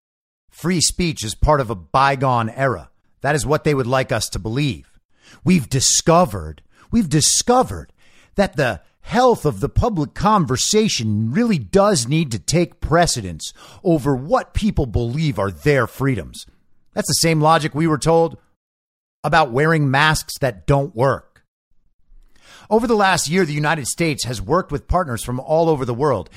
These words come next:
including civil society, industry, academia, and other stakeholders, to reaffirm the vision of an open, free, global, interoperable, reliable, and secure internet and reverse negative trends in this regard.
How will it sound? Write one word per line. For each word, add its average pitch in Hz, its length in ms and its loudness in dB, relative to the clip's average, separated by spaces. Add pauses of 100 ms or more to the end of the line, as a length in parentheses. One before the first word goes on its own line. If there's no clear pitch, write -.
(140)
including 165 440 -2
civil 220 360 0
society, 143 720 -2 (240)
industry, 180 600 -2 (100)
academia, 165 680 -2 (240)
and 160 200 -4 (160)
other 220 240 2
stakeholders, 139 840 -2 (360)
to 190 120 4
reaffirm 180 600 0
the 151 80 0
vision 139 360 -2
of 113 120 -4
an 117 200 -8
open, 208 360 0
free, 147 420 -4
global, 127 680 -4
interoperable, 143 960 0 (180)
reliable, 139 680 0
and 139 200 -2
secure 175 520 -2
internet 160 420 0 (200)
and 160 140 2
reverse 170 540 2
negative 214 680 0
trends 196 640 0
in 190 240 2
this 170 260 0
regard. 170 680 -2